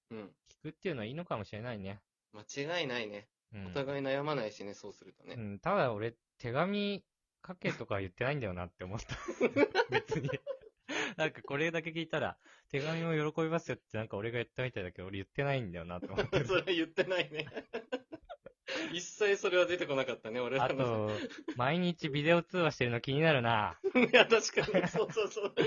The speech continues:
Speaker 1: すごいってなっちゃったよ、さっき。
Speaker 2: よそ見すな。うんで。
Speaker 1: <laughs> 確かに。危ねえ、危ねえ。
Speaker 2: 普通の通話にしとけ、するにしても。
Speaker 1: いや、なかなか珍しいタイプでしたね。
Speaker 2: 軽犯罪か、これ。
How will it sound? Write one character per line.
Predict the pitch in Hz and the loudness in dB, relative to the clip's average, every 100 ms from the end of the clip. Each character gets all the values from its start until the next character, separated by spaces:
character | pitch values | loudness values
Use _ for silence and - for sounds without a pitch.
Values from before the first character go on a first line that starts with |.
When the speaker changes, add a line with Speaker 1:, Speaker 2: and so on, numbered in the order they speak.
| 466 - | 2 -2
Speaker 1:
す | - 196 | 0 10
ご | 233 | 10
い | 220 | 10
っ | |
て | 175 | 6
な | 185 | 4
っ | 190 | 4
ち | 170 | 0
ゃ | |
っ | |
た | 147 143 | 4 6
よ、 | 135 | 6
さ | 147 | 6
っ | 143 - | 2 0
き。 | 147 | -2
Speaker 2:
よ | 127 139 | 0 4
そ | 196 | 6
見 | 196 | 6
す | 175 202 | 6 6
な。 | 185 120 - _ | 6 6 0 _
う | 120 127 | -4 -2
ん | 135 | 2
で。 | 139 | 4
Speaker 1:
<laughs> | |
確 | - - | 6 6
か | - - - 359 | 4 0 -2 -2
に。 | 370 392 415 415 427 _ 170 147 | 4 2 4 -2 -4 _ -4 0
危 | 165 | 2
ね | 175 156 | 2 2
え、 | 147 | 2
危 | 170 | 2
ね | 175 160 _ _ - - | 2 0 _ _ -10 -6
え。 | 214 214 - - - | -8 -8 -18 -18 -20
Speaker 2:
普 | _ | _
通 | - | -4
の | 139 147 | -2 -2
通 | - | 0
話 | 135 143 | 2 2
に | 143 | 0
し | - | 0
と | 147 | -2
け、 | 107 92 | -2 -4
す | - | -8
る | 104 | -8
に | 98 | -10
し | 98 | -8
て | 98 | -8
も。 | 90 85 _ _ | -6 -10 _ _
Speaker 1:
い | 107 | -10
や、 | 107 110 - _ | -8 -8 -12 _
な | 139 127 | -6 0
か | 139 | 0
な | 135 | 2
か | |
珍 | 131 127 143 139 | 0 0 0 0
し | 139 | -2
い | 131 | -4
タ | 117 | -6
イ | |
プ | 107 | -6
で | 104 | -14
し | - | -14
た | 101 | -14
ね。 | 110 - | -14 -8
Speaker 2:
軽 | 143 156 | -4 -2
犯 | 165 156 | -2 -2
罪 | 117 | -4
か、 | - 92 | -4 -6
こ | 87 | -4
れ。 | 82 | -6